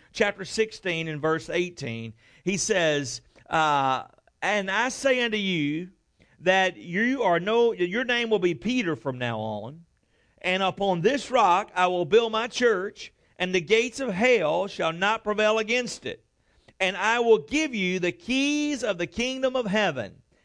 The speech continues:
And whatever you bind on earth will be bound in heaven. Whatever you loose on earth will be loosed in heaven." Then he commanded his disciples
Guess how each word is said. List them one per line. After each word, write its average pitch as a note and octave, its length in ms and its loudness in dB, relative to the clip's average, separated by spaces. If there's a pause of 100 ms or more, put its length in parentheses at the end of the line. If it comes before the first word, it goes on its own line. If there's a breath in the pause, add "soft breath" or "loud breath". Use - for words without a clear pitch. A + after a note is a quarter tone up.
And C#3 200 -6
whatever G#3 340 2
you F#3 160 -2
bind G#3 320 0
on G#3 140 0
earth B3+ 280 2
will F#3 80 -16
be D3+ 100 -4
bound E3+ 280 -2
in E3+ 60 -8
heaven. G3+ 280 -2
Whatever C#3 220 -4
you C3+ 60 -8
loose F3 240 0
on F3 140 -8
earth F3 260 -2 (260 soft breath)
will D3+ 120 -2
be D3 160 0
loosed E3 360 2
in D#3 120 -6
heaven." A2 360 -2
Then F3 220 -2
he F#3 100 0
commanded F#3+ 480 -2
his G3+ 160 0
disciples C3 760 -4